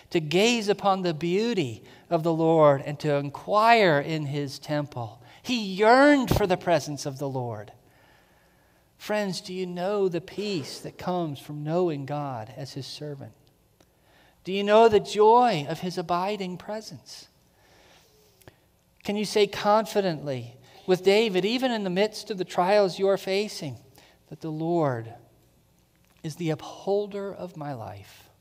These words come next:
As we come to a close, uh, this morning and turn our attention to the, the final two verses just briefly, I, I want you to notice the effect David's turning to the Lord in prayer and reflecting on his abiding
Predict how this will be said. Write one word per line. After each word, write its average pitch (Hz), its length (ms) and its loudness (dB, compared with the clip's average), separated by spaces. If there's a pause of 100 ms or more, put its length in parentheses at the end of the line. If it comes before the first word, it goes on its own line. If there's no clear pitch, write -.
(2000)
As 170 120 -6
we 165 80 -2
come 175 220 0
to 165 140 2
a 151 40 2
close, 175 640 0 (320)
uh, 170 160 -10
this 160 260 -10
morning 156 440 0
and 147 120 -12
turn 165 220 -6
our 156 120 0
attention 156 540 -6
to 151 200 -10
the, 143 180 -8 (880)
the - 80 -10
final 180 340 4
two 185 200 -2
verses 160 520 0
just - 220 -12
briefly, 156 480 -4
I, 143 180 -4
I - 40 -6
want 196 260 -4
you 277 80 -6
to 277 140 -8
notice 151 580 -2
the 147 200 -6
effect - 760 -8 (640)
David's 139 420 -4
turning 196 480 -6
to 175 100 -4
the 170 100 -4
Lord 160 340 2
in 147 140 -6
prayer 156 380 0
and 151 100 -6
reflecting 214 640 0
on 180 120 -2
his 165 120 -6
abiding 170 760 -4